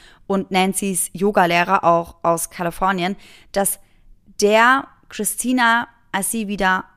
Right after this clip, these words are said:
angekommen ist am Ufer, der hat die ja direkt gepackt und in den Arm genommen und hat die eigentlich sofort abgeschirmt und mit aufs Zimmer gebracht. Und das würde ja auch erklären, dass, falls Christina zu diesem Zeitpunkt eben auch unter Drogen stand,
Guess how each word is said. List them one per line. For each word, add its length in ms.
angekommen 520
ist 140
am 160
Ufer, 440
der 80
hat 100
die 60
ja 100
direkt 360
gepackt 440
und 100
in 140
den 80
Arm 240
genommen 320
und 160
hat 140
die 160
eigentlich 340
sofort 400
abgeschirmt 720
und 140
mit 180
aufs 260
Zimmer 300
gebracht. 560
Und 100
das 140
würde 140
ja 120
auch 140
erklären, 320
dass, 200
falls 380
Christina 520
zu 100
diesem 260
Zeitpunkt 400
eben 200
auch 160
unter 220
Drogen 280
stand, 240